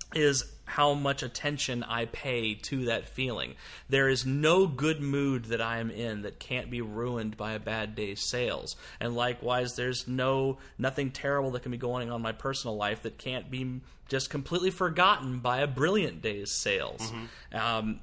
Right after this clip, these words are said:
Speaker 1: maybe as time goes by, I won't be so sensitive to the day-to-day
Speaker 2: <laughs>
Speaker 1: transactions, but for now, that emotional roller coaster is far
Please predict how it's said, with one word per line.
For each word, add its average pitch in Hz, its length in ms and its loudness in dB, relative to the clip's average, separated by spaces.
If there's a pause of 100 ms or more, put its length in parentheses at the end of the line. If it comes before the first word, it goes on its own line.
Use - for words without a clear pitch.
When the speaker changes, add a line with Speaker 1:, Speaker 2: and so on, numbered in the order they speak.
Speaker 1:
maybe 143 480 4
as 135 160 4
time 131 300 0
goes 120 260 2
by, 113 300 2
I 107 160 4
won't 113 240 0
be 117 100 -2
so 120 220 0
sensitive 117 500 -2
to 120 60 -12
the 113 80 -2
day-to-day 117 540 2
Speaker 2:
<laughs> - 60 -2
Speaker 1:
transactions, 117 840 0
but 104 160 -4
for 120 160 -2
now, 147 480 2 (260)
that 135 140 6
emotional 139 580 2
roller 127 340 2
coaster 104 600 -4 (300)
is 117 560 0 (120)
far 175 800 2